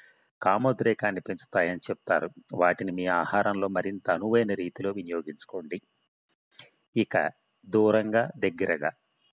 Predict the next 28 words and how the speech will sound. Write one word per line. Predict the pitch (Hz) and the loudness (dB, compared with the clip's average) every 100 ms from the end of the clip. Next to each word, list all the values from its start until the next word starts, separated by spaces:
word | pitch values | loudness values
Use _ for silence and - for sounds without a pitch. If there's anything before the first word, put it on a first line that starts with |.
| _ _ _ _ | _ _ _ _
పిల్లలు | 120 135 165 | 4 6 6
మనతో | 120 101 110 123 | 4 0 2 2
ఉన్నప్పుడు | 110 110 - 127 | 2 -2 0 0
మన | 117 104 | 0 0
ఖాళీ | - 101 117 | 2 2 2
సమయాల్లో | 113 107 104 98 101 107 | 0 -2 0 0 0 0
ఎక్కువ | 92 - 127 | 0 2 2
భాగాన్ని | 110 - 92 107 | 4 2 0 0
వారితో | 87 80 - 95 | 0 0 -2 0
గడపవలసి | 82 80 85 82 - | -2 -2 -2 -2 -4
వస్తుంది. | - - 82 85 - - | -10 -10 -10 -10 -12 -8
వారితో | 107 85 - 117 | 0 0 2 -2
గడపడం | 95 87 78 104 | 0 -2 -2 -4
వల్ల | 87 87 98 | -2 -2 -2
భాగస్వామితో | 78 95 110 - 98 92 98 - | 0 0 -2 -4 -6 -8 -6 -4
గడిపే | 90 92 | -4 -2
అవకాశం | 90 78 - 92 - | -2 -2 -2 -2 -4
తగ్గుతుంది. | 92 82 90 - 80 82 _ _ - - | -6 -4 -6 -10 -14 -14 _ _ -18 -10
శారీరక | - 85 98 98 101 | 0 2 4 0 -2
సుఖాన్ని | 98 - - 95 92 | -4 -4 -4 -4 -4
గురించిన | 95 90 101 | -6 -6 -4
ఆలోచన | 82 95 98 107 | -2 -2 -4 -6
మనసులో | 95 95 85 117 87 | -4 -6 -6 -4 -2
రాదు. | 82 78 85 - _ | 0 -2 -6 -14 _
అందుచేత | 95 87 - 98 - 92 - _ _ _ _ _ _ _ - | -4 -4 -4 -2 0 0 -2 _ _ _ _ _ _ _ 0
పదిహేను | 95 107 131 147 123 | 2 4 4 4 4
రోజులకు | 120 117 - | 2 0 -2
ఒకసారి | - - - 98 | -4 -2 0 0